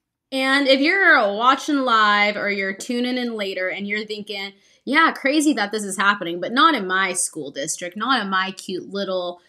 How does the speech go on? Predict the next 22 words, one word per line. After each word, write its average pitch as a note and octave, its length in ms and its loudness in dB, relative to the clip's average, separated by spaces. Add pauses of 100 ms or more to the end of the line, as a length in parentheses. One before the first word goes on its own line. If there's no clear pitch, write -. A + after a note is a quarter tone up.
(100)
conservative G3 640 -4
Christian F#3+ 480 -6
neighborhood F3 440 -6
or F3+ 80 -6
city," F3+ 460 -6 (340)
I C4+ 280 4
am D4 180 2
willing A#3+ 240 0
to A3 60 -2
bet F#3+ 160 0
you F#3 120 -2
it D3+ 80 -2
is. G#2 280 -8
Unfortunately, G#3 880 -6
that's F3 280 -2
just - 200 -8
the F#3+ 80 -8
truth F3+ 360 -10
of F3+ 120 -8
it. F3+ 260 -6
It G3 160 -6
is G3+ 320 -6